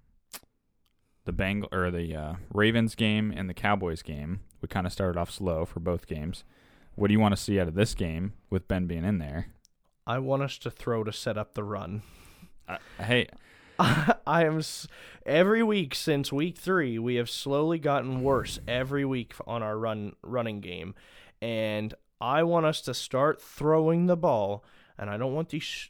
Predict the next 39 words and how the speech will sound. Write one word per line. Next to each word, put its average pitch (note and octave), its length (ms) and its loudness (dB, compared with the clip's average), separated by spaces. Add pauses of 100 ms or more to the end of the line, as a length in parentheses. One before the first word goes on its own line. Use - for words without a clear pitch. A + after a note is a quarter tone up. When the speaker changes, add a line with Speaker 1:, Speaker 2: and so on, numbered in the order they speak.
Speaker 2:
I, C3+ 220 -2
I D#3+ 80 0
don't G3+ 200 4
want F#3 240 2
deep, G3 220 2
deep D#3+ 200 -2
passes, A#2 480 -6
but C3+ 140 -2
I C#3 100 2
also F3 300 2
don't D#3 180 0
want D3 180 0 (440)
two E3 120 -2
yards C3 380 0
cut B2+ 320 -2
and A#2+ 160 -6
go. G2+ 420 2 (240)
Speaker 1:
Right. F2 200 -2
Speaker 2:
I C#3+ 120 0
want F3 240 2
these D3 540 -2
short, E3+ 500 0 (640)
intermediate D3+ 760 2
passes, A#2 880 -4 (420)
uh, G2+ 240 -2
you A2+ 120 -4
know, F#2+ 340 -4 (360)
between G2 720 -8 (460)
two C3 420 -4
to A#2+ 100 -2
fifteen A#2+ 640 -4
yards G#2 460 -2
down G2 260 -4
the B2 60 -2
field. G#2+ 400 -2
Speaker 1:
Mm-hmm. A#2+ 220 -4 (120)
Speaker 2:
And B2 160 -2
then A#2+ 160 -2 (200)
if B2 480 -4